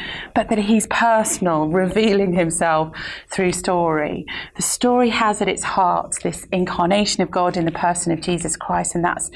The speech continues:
historical, of course. Um, but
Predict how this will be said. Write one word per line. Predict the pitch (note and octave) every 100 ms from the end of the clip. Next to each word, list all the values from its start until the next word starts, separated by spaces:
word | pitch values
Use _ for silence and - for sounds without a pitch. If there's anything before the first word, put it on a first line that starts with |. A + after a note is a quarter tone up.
| - - - -
historical, | - F#3 - - G3+ G3 F#3+ - E3+ D#3+
of | E3 -
course. | - F3+ E3 D#3+ D#3+ - - _ _ _ - _ _ - _ - - -
Um, | G3+ G3 F#3
but | G3 -